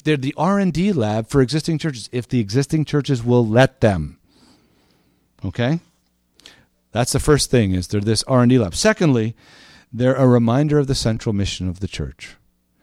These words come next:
Churches that are, that ha-, that have matured tend to think that the central mission of the church is to make mature,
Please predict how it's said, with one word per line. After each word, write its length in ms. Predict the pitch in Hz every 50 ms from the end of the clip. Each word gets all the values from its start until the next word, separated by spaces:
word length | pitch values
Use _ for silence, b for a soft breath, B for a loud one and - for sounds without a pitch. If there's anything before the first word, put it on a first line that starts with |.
| b b b b b b
Churches 440 | - - 131 123 - 165 156 143
that 160 | - 160 156 147
are, 100 | 143 -
that 200 | - 120 120 113
ha-, 100 | 117 117 - -
that 160 | 117 117 110
have 140 | 113 101 95
matured 800 | 101 101 - - - - 180 170 151 127 113 110 107 104 - - b b b b b b
tend 200 | - 139 143 160
to 60 | 165
think 460 | 127 - - 123 113 113 110 - - _ b b b b b b b b b b
that 160 | 113 117 110
the 140 | - 117 98 87
central 360 | - - 151 175 175 - 175
mission 300 | 165 160 151 - - 156
of 80 | 160
the 80 | 135 135
church 420 | - - - 127 120 117 107 - - b b b b b
is 200 | 131 127 127 -
to 140 | - - 127
make 520 | 123 123 131 139 143 131 - - - - _ b b b b
mature, 720 | 117 117 - - - - 143 147 147 151 156 160 143